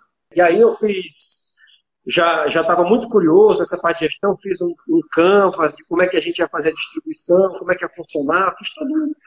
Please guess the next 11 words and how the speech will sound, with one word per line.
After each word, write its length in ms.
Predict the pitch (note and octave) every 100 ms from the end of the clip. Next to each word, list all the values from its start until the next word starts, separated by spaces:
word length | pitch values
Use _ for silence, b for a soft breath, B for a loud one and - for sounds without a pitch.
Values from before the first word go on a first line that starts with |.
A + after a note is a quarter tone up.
| b _
uma 120 | C4 B3
elaboração, 680 | B3 A3+ F#3+ - A#3 A#3 - G#3+
um 80 |
cronograma, 640 | G3+ G#3 G3 E3+ F3+ A3 G3
levei 240 | F3+ A3
pra 120 | - -
fábrica. 520 | G3 G#3+ G#3+ G#3 G#3 G3+ - B B B B B -
Eles 180 | F#3 F#3+
gostaram 460 | F#3+ F#3 G#3 G#3+
muito, 280 | F#3+ G#3 A3+
porque 180 | -